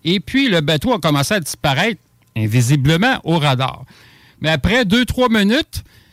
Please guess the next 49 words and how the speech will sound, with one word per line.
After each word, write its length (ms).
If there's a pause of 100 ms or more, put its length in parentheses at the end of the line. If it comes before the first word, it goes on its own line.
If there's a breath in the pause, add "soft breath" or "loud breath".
(280 soft breath)
il 80
y 20
a 20
des 160
gens 200
sur 140
le 40
ba-, 160
qui, 140
parce 400
que 80
là, 260
c'est 140
ça, 120
j'ai 120
été 220
un 80
petit 120
peu 140
trouvé 180
dans 120
mes 180
explications. 600 (200 loud breath)
Il 80
y 20
avait 160
le 140
bateau 340
l'Eldridge, 680
mais 100
il 20
y 40
avait 160
un 100
autre 180
bateau 360 (840 loud breath)
qui 160
était, 440
euh, 320
rempli 300
de 100
scientifiques, 540
puis 120
ils 100
regardaient 420
à 180
une 120
certaine 440
distance 840